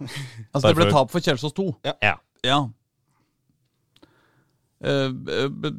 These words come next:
Speaker 2: men, eh, og da, det er kanskje greit, hadde jeg på å si. Vi har ikke, <laughs> skal kanskje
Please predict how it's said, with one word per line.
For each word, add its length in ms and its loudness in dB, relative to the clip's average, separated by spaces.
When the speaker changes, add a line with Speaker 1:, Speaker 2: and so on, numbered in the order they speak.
Speaker 2:
men, 260 -2
eh, 680 -2
og 100 -4
da, 200 2
det 120 -2
er 160 -2
kanskje 240 -6
greit, 240 -4
hadde 140 -6
jeg 60 -6
på 40 -8
å 20 -8
si. 60 -4
Vi 160 -4
har 80 -2
ikke, 720 -6
<laughs> 60 -14
skal 260 -2
kanskje 600 -4